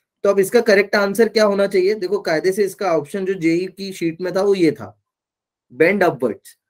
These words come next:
Answer डी था, ठीक है। अब तुम लोग को लग रहा होगा सर ऐसा क्यों?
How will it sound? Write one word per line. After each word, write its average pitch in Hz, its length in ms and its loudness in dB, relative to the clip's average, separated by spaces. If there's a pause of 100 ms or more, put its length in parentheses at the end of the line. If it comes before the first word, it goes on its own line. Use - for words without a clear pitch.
(180)
Answer 160 260 -4
डी 175 220 -6
था, 135 180 -8 (1000)
ठीक 170 140 -4
है। - 160 -8 (460)
अब - 140 -6
तुम 202 140 2
लोग 220 140 4
को 233 60 2
लग 214 180 0
रहा 214 100 2
होगा 214 180 0
सर 220 180 0
ऐसा 175 240 0
क्यों? 180 200 -6